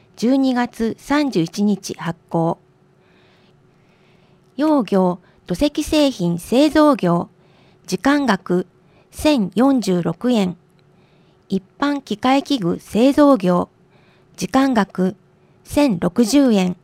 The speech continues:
精密電気機械器具製造業、時間額千五十円。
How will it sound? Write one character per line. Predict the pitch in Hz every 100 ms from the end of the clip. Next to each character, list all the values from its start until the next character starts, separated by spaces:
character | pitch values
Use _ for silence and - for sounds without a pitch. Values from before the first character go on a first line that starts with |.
| _ _ _ _ _ _ _ _
精 | - 247 247
密 | 233 - - 202 - _ _
電 | 202 269
気 | 294 285
機 | 294
械 | - 277 277
器 | 285
具 | - 180 190
製 | - - 254 262
造 | 294 262
業、 | 185 180 175 - _ _ _ _ _
時 | -
間 | 208 247 240
額 | 196 190 175 180 - _ _ _
千 | - 294 285
五 | 208 180
十 | 170 262 247
円。 | 185 180